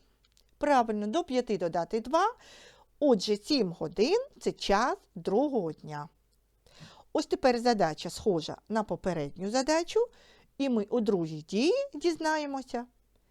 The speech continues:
скільки всього часу автотуристи були за два дні. Це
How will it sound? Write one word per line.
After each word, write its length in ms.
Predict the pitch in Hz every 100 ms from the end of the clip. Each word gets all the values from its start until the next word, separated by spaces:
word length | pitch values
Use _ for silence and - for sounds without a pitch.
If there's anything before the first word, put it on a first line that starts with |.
| _ _
скільки 480 | - 233 330 - 508 - _ _
всього 340 | - 220 285 523
часу 600 | - 202 - 220 359 427 _ _
автотуристи 840 | - 269 302 - 165 156 226 - 330
були 440 | 247 160 185 247 - _ _ _ _ _ -
за 100 | 190
два 280 | 170 185 240
дні. 380 | 247 160 139 - _ _ _ _ _ _ - -
Це 120 | 349